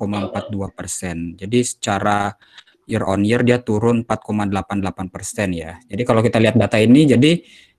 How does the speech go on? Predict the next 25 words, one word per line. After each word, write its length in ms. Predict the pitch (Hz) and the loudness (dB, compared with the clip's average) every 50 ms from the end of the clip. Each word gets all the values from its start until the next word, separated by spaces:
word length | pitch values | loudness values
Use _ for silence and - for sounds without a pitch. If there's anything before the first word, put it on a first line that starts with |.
| _ _ - | _ _ -10
secara 240 | - 113 113 120 113 | -6 -2 0 2 2
garis 160 | 113 120 120 | 2 2 0
besar 240 | 117 - 151 147 143 | -2 0 -2 0 0
kita 240 | 170 170 - 147 | 0 0 0 2
bisa 240 | 123 117 - - 113 | 2 2 2 2 0
lihat 160 | 123 143 - | 0 0 0
bahwa 200 | 117 104 104 104 104 | 0 0 0 0 0
lender 320 | 101 101 104 107 110 110 113 | 0 0 0 0 0 0 0
itu, 560 | 107 104 - - 151 151 151 151 143 123 - - _ _ _ _ - | -2 -4 -2 0 0 2 2 2 2 0 -4 -10 _ _ _ _ -14
eh, 180 | 101 98 101 95 101 | -12 -12 -10 -10 -12
apa 160 | 104 - - | -14 -10 -8
namanya, 480 | 127 139 127 131 139 135 139 147 151 147 - _ _ _ - - - - | -8 -6 -6 -6 -6 -6 -6 -8 -8 -10 -12 _ _ _ -18 -16 -12 -8
memiliki 400 | 110 104 107 107 107 107 - 139 | -6 -4 -2 -2 -2 -2 -2 -2
kemampuan 480 | 123 123 120 113 104 104 - 120 117 | 0 2 2 2 2 0 -2 0 0
membayar, 400 | 117 113 107 101 107 113 120 123 127 | 0 0 0 0 0 -2 -2 -2 -4
eh, 380 | - - _ _ _ 104 101 98 | -8 -12 _ _ _ -12 -10 -8
lebih 280 | 98 98 104 110 110 104 | -6 -6 -4 -4 -4 -2
rendah 320 | 101 104 110 120 110 104 | 0 0 2 0 0 0
ya. 240 | 104 90 90 85 92 110 - _ _ _ _ _ _ _ _ _ _ _ _ _ _ _ _ | -2 -6 -6 -6 -8 -10 -14 _ _ _ _ _ _ _ _ _ _ _ _ _ _ _ _
Karena 320 | - 104 98 104 120 131 | -4 -2 0 0 2 2
ya 160 | 135 123 110 104 | 4 2 2 2
mungkin 320 | 104 104 - 131 135 123 | 0 0 0 -2 -2 0
karena 160 | 123 113 113 | -2 -2 -4
kondisi 400 | - - 104 104 104 - 113 104 | -4 -2 -4 -4 -4 -4 -6 -6
pandemi, 720 | - 104 104 98 101 101 101 104 101 101 98 92 92 92 | -4 -4 -2 -2 -2 -2 -2 -2 -2 -2 -4 -4 -8 -10